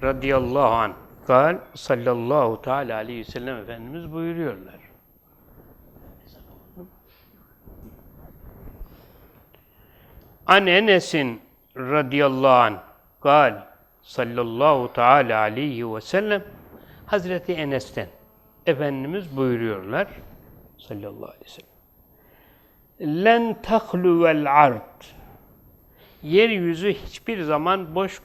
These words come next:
kalmayacaktır. "Min erba'ine raculen."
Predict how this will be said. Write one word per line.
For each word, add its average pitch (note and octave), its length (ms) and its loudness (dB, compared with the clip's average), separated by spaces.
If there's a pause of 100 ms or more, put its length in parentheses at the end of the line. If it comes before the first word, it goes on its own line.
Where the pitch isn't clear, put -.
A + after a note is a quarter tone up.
kalmayacaktır. A2+ 1200 -8 (2250)
"Min G#3+ 380 -4
erba'ine F#3 1120 4
raculen." D3 760 2